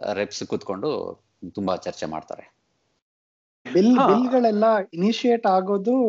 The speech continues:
Speaker 2: ಆ, House of Representatives ಅಲ್ಲೇ ಅಲ್ವಾ? ಆ, ಅಥವಾ
Speaker 1: One of the,
Speaker 2: ಸೆನೇಟರ್ಸ್
Speaker 1: one of the
Speaker 2: ಏನಾದ್ರು
Speaker 1: earlier steps,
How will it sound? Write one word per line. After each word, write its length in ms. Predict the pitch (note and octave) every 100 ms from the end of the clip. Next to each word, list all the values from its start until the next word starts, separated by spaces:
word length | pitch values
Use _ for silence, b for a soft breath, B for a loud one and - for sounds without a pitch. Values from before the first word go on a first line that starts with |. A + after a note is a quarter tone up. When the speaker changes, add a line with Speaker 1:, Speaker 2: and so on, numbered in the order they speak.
| F#3 D#3 F3
Speaker 2:
ಆ, 360 | - D#3 C#3+
House 300 | C3+ F3+ F#3
of 80 | A3+
Representatives 800 | G3+ E3+ E3+ D3+ D3 D#3+ D3+ C#3
ಅಲ್ಲೇ 140 | B2+ B2
ಅಲ್ವಾ? 420 | A2+ C#3 F#3 - b b b _ -
ಆ, 20 |
ಅಥವಾ 560 | C#3+ C#3+ D3 G3+ F#3+ F3+
Speaker 1:
One 100 | D#3
of 80 | F3
the, 140 | F#3
Speaker 2:
ಸೆನೇಟರ್ಸ್ 440 | G3+ F#3 G#3 F#3
Speaker 1:
one 80 | F3+
of 80 | F#3+
the 100 | E3
Speaker 2:
ಏನಾದ್ರು 180 | D3+ D#3+
Speaker 1:
earlier 200 | D#3+ G#2+
steps, 200 | -